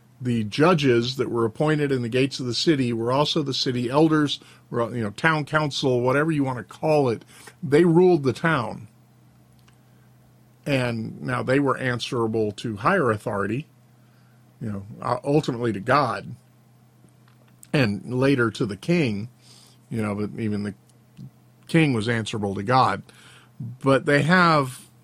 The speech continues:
you know, they, they were to govern the cities. And it says, you know, "In every town, according to your tribes,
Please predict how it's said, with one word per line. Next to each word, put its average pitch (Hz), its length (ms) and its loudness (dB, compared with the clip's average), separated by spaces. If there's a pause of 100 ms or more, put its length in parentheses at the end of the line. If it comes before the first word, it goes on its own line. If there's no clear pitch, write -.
(460)
you 143 140 -4
know, 123 200 -4 (100)
they, 131 160 0
they 147 260 -2
were 135 340 0 (2000)
to 147 120 -2
govern 123 400 -2
the 113 80 -4
cities. 180 480 0 (1800)
And 220 100 0
it - 60 -2
says, 170 200 2
you 170 100 0
know, 135 100 -2
"In 135 200 0
every 180 200 2
town, 160 520 2 (320)
according 156 380 4
to 185 100 2
your 180 100 6
tribes, 127 720 2